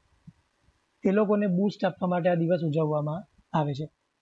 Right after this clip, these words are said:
The World Health Organization releases the World Malaria Report. બરાબર, જે આ દિવસે પચીસમી એપ્રિલના રોજ release કરવામાં આવ્યો. The twenty nineteen report showed no global gains in reducing new infections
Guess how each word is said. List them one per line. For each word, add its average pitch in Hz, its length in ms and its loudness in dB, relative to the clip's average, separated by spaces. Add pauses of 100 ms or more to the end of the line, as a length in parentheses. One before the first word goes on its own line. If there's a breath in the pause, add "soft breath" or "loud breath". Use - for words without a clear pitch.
(120)
The 165 120 0
World 180 440 4
Health 185 460 2
Organization 180 800 0
releases 170 520 2
the 180 120 0
World 170 240 0
Malaria 170 420 0
Report. 170 360 -2
બરાબર, 185 300 2
જે 165 120 -2
આ 170 100 2
દિવસે 170 300 -4
પચીસમી 185 800 -4 (440)
એપ્રિલના 180 500 0
રોજ 175 240 0
release 165 380 0 (100)
કરવામાં 170 400 0
આવ્યો. 170 240 -4 (640)
The 175 80 2
twenty 175 440 0
nineteen 202 380 2
report 180 440 0 (260)
showed 160 260 2 (520)
no 185 340 2
global 180 320 0
gains 175 680 -2 (160)
in 180 120 2
reducing 190 920 2
new 190 280 2
infections 180 560 -4